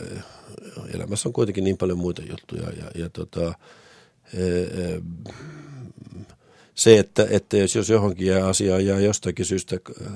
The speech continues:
koukkuun, niin sitähän voisi vaikka tu-, kutsua, että sä oot jonkin ta-, tason addikti. Ni-, niin tota, en mä tiedä, se, se, se, jos on jollekin ihmiselle hyvä, hyvä tapa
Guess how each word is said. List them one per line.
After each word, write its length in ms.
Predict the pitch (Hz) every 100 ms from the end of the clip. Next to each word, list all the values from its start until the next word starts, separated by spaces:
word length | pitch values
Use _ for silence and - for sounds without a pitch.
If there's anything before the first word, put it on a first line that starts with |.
| 110
koukkuun, 640 | 123 107 - - 92 90 - - - - - _ -
niin 120 | 92
sitähän 260 | 85 90
voisi 140 | 85 87
vaikka 200 | 90 85
tu-, 140 | -
kutsua, 340 | - 87 - 90
että 140 | -
sä 100 | -
oot 120 | 87
jonkin 280 | 90 85 87
ta-, 280 | 87 82 90
tason 260 | 90 87 92
addikti. 440 | 92 82 - - - - - - - _
Ni-, 140 | - 87
niin 200 | 87 82
tota, 460 | 87 - 90 90 - 107 - - - -
en 60 |
mä 200 | 101 - 120
tiedä, 180 | - 131
se, 160 | 139
se, 220 | 139 160 - 92
se, 160 | -
jos 180 | 113 -
on 60 | 87
jollekin 440 | 113 120 123 123
ihmiselle 460 | 127 127 123 123 120
hyvä, 420 | 131 123 120 123 123 - - 139
hyvä 180 | 131
tapa 440 | 123 123 123 117